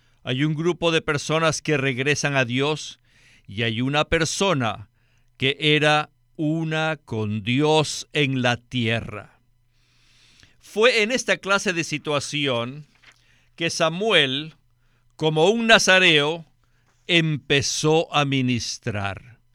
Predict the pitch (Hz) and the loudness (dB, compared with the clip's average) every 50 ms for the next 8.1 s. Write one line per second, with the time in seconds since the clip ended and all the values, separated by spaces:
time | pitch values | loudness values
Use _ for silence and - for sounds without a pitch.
0 | _ _ _ _ _ _ _ - _ - 214 220 226 226 220 220 202 - 202 196 | _ _ _ _ _ _ _ -10 _ 2 2 4 4 4 2 2 4 4 4 4
1 | 214 226 226 220 233 - 202 185 190 202 196 202 190 180 175 - 165 156 147 - | 6 6 4 4 2 0 0 2 2 4 4 4 2 2 2 2 0 -2 0 0
2 | - 170 175 175 170 156 151 139 110 - - - 170 165 160 165 202 262 254 - | 0 2 4 4 6 6 4 4 2 -2 -4 0 2 2 2 2 0 -4 -2 0
3 | 190 170 156 160 175 208 233 226 196 165 147 - - 147 139 - 139 143 143 143 | 2 2 2 2 2 2 2 4 2 0 0 2 2 2 2 2 0 0 0 0
4 | 135 - 147 131 123 131 135 139 139 131 127 127 123 113 123 127 127 123 120 117 | 0 2 2 2 2 2 2 2 2 4 2 2 0 0 0 -2 -2 -2 -2 -4
5 | 107 - - - - _ _ _ _ _ _ _ _ _ _ _ - 139 139 139 | -8 -12 -16 -20 -20 _ _ _ _ _ _ _ _ _ _ _ 0 2 4 4
6 | 143 143 147 135 - 156 156 156 143 147 151 151 151 151 156 160 151 - 180 175 | 4 4 2 0 0 -2 -2 -2 -2 -2 -2 -2 0 0 0 0 0 -2 -2 0
7 | 175 160 - - 139 131 - 117 123 120 120 120 120 143 156 139 107 - - - | 0 -2 -2 -2 -4 -4 -2 -2 -4 -2 -2 -2 -4 -4 -4 -6 -8 -8 -10 -16
8 | - | -20